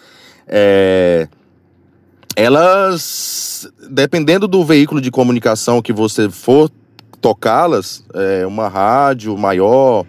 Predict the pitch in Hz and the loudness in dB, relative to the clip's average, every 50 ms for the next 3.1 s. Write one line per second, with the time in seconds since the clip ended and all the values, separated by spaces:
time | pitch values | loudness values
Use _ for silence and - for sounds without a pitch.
0 | - - - - - - - 113 120 120 117 - 123 117 104 82 90 92 104 113 | -12 -20 -20 -20 -10 -6 -2 0 0 0 2 2 2 2 2 2 0 0 2 2
1 | 131 143 143 139 120 98 - - - - - - - - - 104 110 - 117 117 | 4 4 4 2 2 0 -4 -12 -20 -20 -20 -20 -18 -10 -6 -6 -4 0 0 2
2 | 131 139 143 127 120 123 123 139 165 185 185 165 165 170 135 104 117 123 135 156 | 2 2 2 2 0 0 0 0 0 0 -2 -4 -6 -8 -6 -4 -2 -2 -2 -2
3 | 180 170 | -4 -6